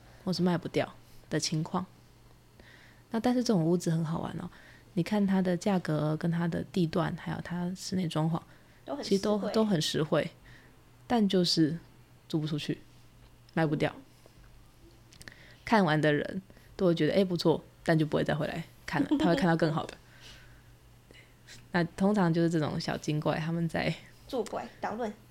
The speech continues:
Speaker 1: 对啊，因为他们希望说这地方一直都是他们的家。
Speaker 2: 对。
Speaker 1: 对，那像这种情况呢，嗯，就是屋主或是要使用房子的人，就可以去附近的土地公庙拜拜，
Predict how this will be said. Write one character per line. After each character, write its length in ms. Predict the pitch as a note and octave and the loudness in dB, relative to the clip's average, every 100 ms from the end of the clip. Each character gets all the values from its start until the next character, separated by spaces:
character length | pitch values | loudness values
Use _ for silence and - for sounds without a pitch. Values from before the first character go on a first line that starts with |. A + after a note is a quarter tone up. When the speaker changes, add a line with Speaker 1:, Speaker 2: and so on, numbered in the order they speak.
| - | -8
Speaker 1:
对 100 | - | -2
啊， 100 | D#3 | 0
因 80 | D#3 | 2
为 40 | F3 | 2
他 120 | F3+ | 2
们 420 | E3+ D#3 D3+ D#3+ | 2 2 0 -2
希 320 | - - - G#3 | -6 -4 2 4
望 180 | G#3 | 4
说 120 | G3 F#3 | 2 2
这 140 | F#3 | 2
地 160 | E3+ E3 | 2 0
方 200 | D#3+ E3+ | 0 -2
一 40 | |
直 100 | - | -2
都 80 | C#3+ | -2
是 60 | |
他 140 | D3 D3+ | -2 -6
们 140 | - | -6
的 60 | D#3+ | -8
家。 180 | - - - - - - - - - - - - - - - - - - - - - - | -10 -10 -14 -20 -20 -20 -20 -20 -20 -20 -20 -20 -20 -20 -20 -20 -20 -20 -20 -20 -20 -20
Speaker 2:
对。 120 | - - | -12 -6
Speaker 1:
对， 240 | - G3+ - | -6 -8 -4
那 100 | G3+ | 0
像 160 | G#3 G#3 | 2 2
这 80 | A3 | 4
种 140 | F#3 | 4
情 180 | E3 D#3+ | 4 2
况 260 | F#3 F#3 | 2 2
呢， 240 | D#3+ D#3 E3 - - - - - - - - - - G3+ | 2 0 -2 -8 -20 -20 -20 -20 -20 -20 -20 -20 -18 0
嗯， 280 | F3 E3 E3 - | 0 2 -4 -2
就 140 | E3+ | 0
是 240 | D#3+ D#3+ - - - - - - - | 2 0 -4 -20 -20 -20 -20 -4 4
屋 220 | A3+ A3+ | 4 4
主 340 | A3 E3+ - F#3+ - - | 2 -2 -2 -6 -12 -2
或 100 | F3 | 0
是 320 | E3+ D#3+ C#3 - - - - | 2 2 0 -4 -12 -8 0
要 120 | G3 | 4
使 160 | - | 4
用 140 | D3+ E3 | 2 2
房 180 | D3+ D3+ | 0 -2
子 100 | - | -4
的 140 | D#2 | -4
人， 200 | C2 F3 - - - | -6 -8 -12 -20 -12
就 140 | - F#3 | -2 -2
可 160 | F#3 | 2
以 60 | C#3+ | 0
去 120 | E3+ | 0
附 180 | E3+ F3 | 0 0
近 160 | E3 D3+ | 2 0
的 60 | |
土 120 | D#3 | 0
地 120 | C#3 D3+ | 0 -2
公 160 | D3+ | 0
庙 180 | D3+ D3 | 0 0
拜 140 | D3+ | 0
拜， 280 | C#3+ D3 D#3 | 0 0 -2